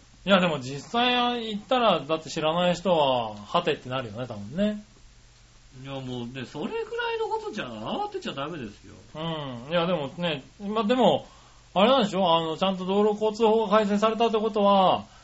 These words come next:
Speaker 1: あの、教習所とかでは習ってるんでしょ？
Speaker 2: ああ、そうなのか、ラウンドアバウトの走り方。
Speaker 1: 走り方。
Speaker 2: はい。
Speaker 1: 当然ね。
Speaker 2: で、だからきっと、次のさ、ね、
Speaker 1: はい。
Speaker 2: あの、免許書き換えの時は、
Speaker 1: は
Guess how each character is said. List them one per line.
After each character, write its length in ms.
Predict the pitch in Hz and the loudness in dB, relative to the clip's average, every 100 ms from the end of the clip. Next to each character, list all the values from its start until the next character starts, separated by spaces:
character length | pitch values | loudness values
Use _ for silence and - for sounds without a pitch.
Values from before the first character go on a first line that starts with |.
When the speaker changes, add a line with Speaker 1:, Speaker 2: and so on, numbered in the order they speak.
| - - - | -20 -18 4
Speaker 1:
あ 260 | 156 151 147 | 6 6 2
の、 340 | 139 135 135 | -2 -2 0
教 180 | 214 220 | 4 4
習 160 | 214 220 | 2 0
所 120 | 220 | 2
と 100 | 180 | 2
か 80 | 135 | 2
で 60 | |
は 80 | 120 | 0
習 160 | 131 185 | 0 0
っ 40 | |
て 80 | 156 | -2
る 60 | 131 | -8
ん 40 | |
で 60 | 98 | -10
し 80 | |
ょ？ 140 | 120 185 - - - - - - | -10 -12 -14 -20 -20 -20 -20 -14
Speaker 2:
あ 460 | - 131 151 147 147 | -6 -2 0 0 -2
あ、 40 | |
そ 240 | - 190 185 | -4 -6 -4
う 20 | |
な 120 | 135 | -6
の 40 | 123 | -6
か、 80 | |
ラ 120 | 131 151 | -6 -6
ウ 20 | |
ン 20 | |
ド 80 | 156 | -4
ア 40 | |
バ 100 | 156 | -4
ウ 60 | 151 | -6
ト 100 | 135 | -8
の 80 | 110 | -10
走 220 | 120 135 | -10 -10
り 60 | 127 | -10
方。 200 | 135 127 | -8 -6
Speaker 1:
走 480 | 117 113 151 151 | -4 -2 -4 -2
り 120 | 151 131 | -6 -4
方。 80 | |
Speaker 2:
は 400 | 135 117 127 120 | -2 0 0 -2
い。 40 | 127 - - - - | -6 -16 -20 -14 -4
Speaker 1:
当 140 | 143 | -2
然 120 | 185 | 0
ね。 60 | 180 | 0
Speaker 2:
で、 0 | |
だ 60 | 190 | 2
か 60 | |
ら 120 | 196 117 | 2 2
き 20 | |
っ 20 | |
と、 320 | 214 196 185 - - - - - - | -2 -2 -4 -12 -20 -20 -20 -20 -18
次 440 | - 214 240 240 226 | -6 -2 -2 -2 -2
の 140 | 175 | -4
さ、 340 | 165 165 139 147 | -4 -4 -4 0
ね、 80 | |
Speaker 1:
は 260 | 170 143 113 | 2 2 0
い。 40 | 98 - - - | -8 -20 -20 -16
Speaker 2:
あ 280 | 139 135 131 | -10 -8 -8
の、 460 | 123 117 113 110 131 - | -10 -8 -8 -8 -8 -2
免 200 | 202 151 | -2 0
許 100 | 143 | -6
書 100 | 135 | -6
き 40 | |
換 160 | 185 170 | -2 -2
え 40 | |
の 100 | 165 | -2
時 100 | 135 | -4
は、 240 | 110 98 107 - - | -6 -6 -12 -20 -4
Speaker 1:
は 260 | 165 139 | 0 0